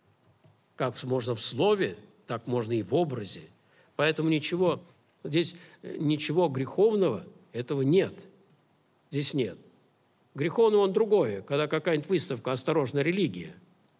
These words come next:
Вот там издевательство. Можно представить себе или какой-нибудь фильм, там, "Последнее искушение Христа". Вот это действительно, это издевательство, вот это игра, вот это грех и преступление.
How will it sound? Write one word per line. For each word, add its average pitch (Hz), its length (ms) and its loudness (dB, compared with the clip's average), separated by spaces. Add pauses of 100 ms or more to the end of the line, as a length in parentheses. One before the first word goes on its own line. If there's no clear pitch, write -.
Вот 135 220 -4
там 208 220 2
издевательство. 123 760 -2 (1300)
Можно 175 320 2
представить 185 500 0
себе 180 120 2
или 170 100 0
какой-нибудь 175 440 0
фильм, 170 260 0
там, 151 320 -2 (360)
"Последнее 151 460 -2
искушение 156 480 0
Христа". 147 680 -2
Вот 127 260 -2
это 240 200 4
действительно, 143 720 -2 (180)
это 165 240 0
издевательство, 143 880 0 (380)
вот 143 180 -4
это 233 240 0
игра, 147 480 0 (760)
вот 135 160 -4
это 202 180 0
грех 202 360 2
и - 20 2
преступление. 147 960 -2